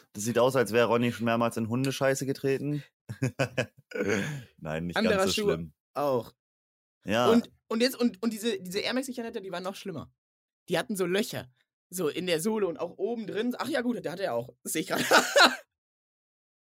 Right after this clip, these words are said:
Speaker 2: Und dann hatte ich so eine kurze Jogginghose an, T-Shirt, über dem T-Shirt so eine Regenjacke.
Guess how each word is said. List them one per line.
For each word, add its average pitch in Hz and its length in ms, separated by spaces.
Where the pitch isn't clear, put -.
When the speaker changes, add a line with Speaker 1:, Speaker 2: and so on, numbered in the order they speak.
Speaker 2:
Und 240 180
dann 285 220
hatte 240 200
ich 247 60
so 247 80
eine 226 140
kurze 254 340
Jogginghose 220 600
an, 233 220
T-Shirt, 262 560
über 247 220
dem 226 180
T-Shirt 233 520
so 170 140
eine 160 600
Regenjacke. 190 720